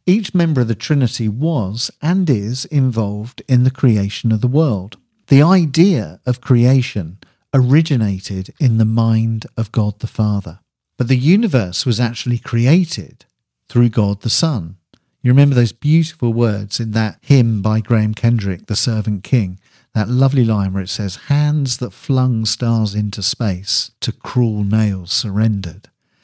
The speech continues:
That's a beautiful expression of Jesus and his role, in, or, or the Son of God and his role in the act of creation. And then the Holy Spirit is involved in creation as well, because the Holy Spirit breathes life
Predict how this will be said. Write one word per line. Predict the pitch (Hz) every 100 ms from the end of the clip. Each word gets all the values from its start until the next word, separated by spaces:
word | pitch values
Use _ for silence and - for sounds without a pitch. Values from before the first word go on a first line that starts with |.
| _ _
That's | 135
a | 131
beautiful | 139 135 131 117
expression | 110 - 131 123 - 90 90
of | 110 107 104 -
Jesus | - 123 120 101 58 - - _
and | 107 107
his | - 107 104
role, | 104 95 95 107
in, | 113
or, | 104 107
or | 104 107
the | 98 107
Son | - 131 113
of | 104
God | 117 101 95
and | 101 101
his | 107 107
role | 104 101 98
in | 98
the | 104
act | 101 -
of | 98 -
creation. | - 110 104 123 - - _ _ _ _
And | 147 165
then | 196 220 220 185 _
the | 156
Holy | 139 156 135
Spirit | - - 156 120 78 - - _
is | 110 113
involved | 107 101 101 98 107
in | 104
creation | - 101 101 -
as | 98
well, | 107 107
because | 123 117
the | 131
Holy | 147 185
Spirit | 170 - 143 131
breathes | - 135 143 147 120 120
life | 127 135 110 95 _